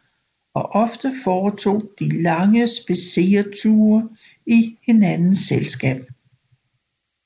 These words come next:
Når man mødte disse to ejendommelige skikkelser, far i din sorte kavaj, som han var så glad over, fordi, som han sagde,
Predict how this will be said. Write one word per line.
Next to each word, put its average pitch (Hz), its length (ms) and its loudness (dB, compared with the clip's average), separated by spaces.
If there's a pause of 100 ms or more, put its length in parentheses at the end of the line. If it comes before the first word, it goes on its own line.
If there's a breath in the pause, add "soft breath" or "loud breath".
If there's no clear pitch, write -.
(100)
Når 135 80 0
man 143 240 2
mødte 170 480 2
disse 214 380 0
to 180 360 -4
ejendommelige 170 880 2
skikkelser, 208 840 0 (580 loud breath)
far 208 460 -2
i 196 80 2
din 190 220 0
sorte 196 800 -2 (240 loud breath)
kavaj, 180 580 -2 (380 soft breath)
som 208 240 0
han 190 280 0
var 180 180 -2
så 175 220 -6
glad 208 400 -2 (120)
over, 208 420 -2 (600)
fordi, 254 460 -2 (140)
som 226 280 0
han 226 220 -2
sagde, 226 460 0